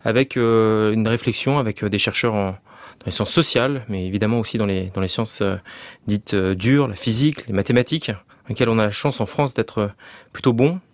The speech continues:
Troisième domaine du, mon programme, euh, la modernisation des politiques et des services publics, en termes d'accessibilité,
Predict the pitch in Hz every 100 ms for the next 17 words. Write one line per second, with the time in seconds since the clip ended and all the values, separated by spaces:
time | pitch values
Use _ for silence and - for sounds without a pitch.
0 | - - - _ - 160 156 180 160 165
1 | 180 165 143 - - 135 147 - 160 160
2 | 196 175 139 127 127 151 160 170 165 -
3 | 170 - 151 147 - 131 113 135 131 -
4 | 139 113 - - _ _ _ - - 104
5 | 104 110 - 123 131 127 123 160